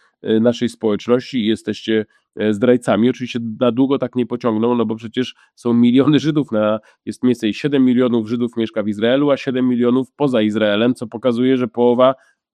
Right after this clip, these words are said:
e, Żydów wcale nie czuje, z-, <laughs> żeby ich zew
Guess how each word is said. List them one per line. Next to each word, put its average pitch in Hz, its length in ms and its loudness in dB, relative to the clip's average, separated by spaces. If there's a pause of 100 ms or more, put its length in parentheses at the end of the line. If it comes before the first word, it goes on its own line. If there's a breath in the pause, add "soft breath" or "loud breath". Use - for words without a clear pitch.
e, 117 40 0 (1040)
Żydów 123 420 -2 (260)
wcale 127 260 2
nie 135 160 2
czuje, 113 460 2
z-, 107 500 -6
<laughs> - 400 -12
żeby 110 280 0
ich 110 140 4 (240)
zew 113 460 -2